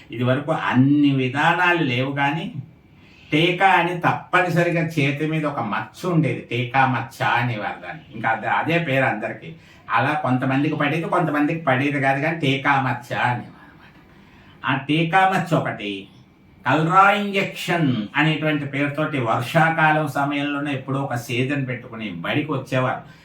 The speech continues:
ఎలా వచ్చేవారు? సడన్గా వచ్చేవారు. సడన్గా వచ్చి అందరికీ వరుస పెట్టి ఇంజెక్షన్స్ మొదలుపెట్టేవారు. టీకాలు వేయడం మొదలుపెట్టేవారు, ఇంజెక్షన్స్ వేయడం మొదలు,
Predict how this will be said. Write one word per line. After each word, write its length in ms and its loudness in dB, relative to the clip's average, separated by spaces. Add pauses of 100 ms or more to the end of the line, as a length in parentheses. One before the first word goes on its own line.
(220)
ఎలా 140 -4
వచ్చేవారు? 480 2
సడన్గా 720 0
వచ్చేవారు. 520 -2 (1500)
సడన్గా 640 0
వచ్చి 440 2 (1160)
అందరికీ 600 2
వరుస 380 -4 (140)
పెట్టి 240 -4
ఇంజెక్షన్స్ 680 -6
మొదలుపెట్టేవారు. 760 -16 (1200)
టీకాలు 420 2
వేయడం 320 -4
మొదలుపెట్టేవారు, 640 -4
ఇంజెక్షన్స్ 580 -2
వేయడం 260 -8
మొదలు, 380 -10